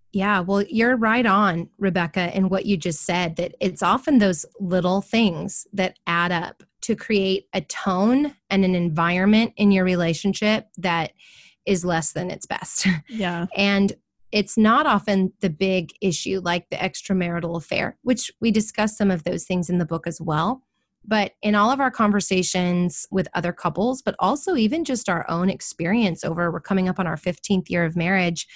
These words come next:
Speaker 1: with four kids. And these are the things that really were kind of make or break issues in our own relationship. And we found that we had a lot of them in common with our,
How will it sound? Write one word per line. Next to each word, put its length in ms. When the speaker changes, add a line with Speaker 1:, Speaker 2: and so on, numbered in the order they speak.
Speaker 1:
with 300
four 240
kids. 640
And 300
these 380
are 80
the 160
things 540
that 240
really 540
were 220
kind 180
of 60
make 240
or 60
break 260
issues 640
in 160
our 180
own 180
relationship. 640
And 240
we 80
found 280
that 120
we 140
had 160
a 40
lot 300
of 60
them 120
in 120
common 400
with 140
our, 340